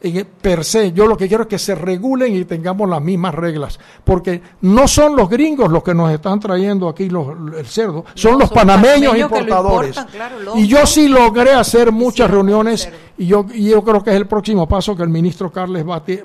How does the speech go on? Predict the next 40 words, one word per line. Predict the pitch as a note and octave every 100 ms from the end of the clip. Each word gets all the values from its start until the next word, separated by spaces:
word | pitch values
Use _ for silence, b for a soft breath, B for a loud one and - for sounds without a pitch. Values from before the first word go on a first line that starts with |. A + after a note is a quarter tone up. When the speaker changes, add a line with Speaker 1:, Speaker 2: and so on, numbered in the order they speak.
| E3
Speaker 1:
va | F3
a | E3
hacer, | - E3+ A3+
porque | G#3 D3
se | D3+
reúne | D3+ D#3+ F#3 F#3
con, | E3 D#3+
como | D#3 D3
te | D3 D3+
digo, | D3 F3 G#3 G#3+ -
y | D#3
tiene | C#3 - A3 A3 G#3
toda | G#3+ G#3+
la | G3+ E3
mejor | C3+ G3+ G3
buena | G3+ F#3+ D3+
fe, | F#3+ F#3+
se | E3+
lo | D#3
tengo | D3 F#3+ F#3+
que | D3
decir | A#2 F#3+
sinceramente. | - D#3+ E3 E3+ E3 E3 G3+ G#3 B B
Ahora | F3+ A3
tiene | G#3+ A#3+
que | A3
hacer | F#3+
una | A3+
reunión | A3 G3 A3
como | B3
hacía | F#3 G3
yo | G3+ A#3+
con | C4+
los | A3
importadores. | F#3+ E3+ D#3 F3 A#3 -
"Señores, | E3 A3+ A3 B -
ayúdenme | E3 D#3 F#3+ A3+ F#3+
en | G3
esto". | C4 - C#3+ b b
Y | -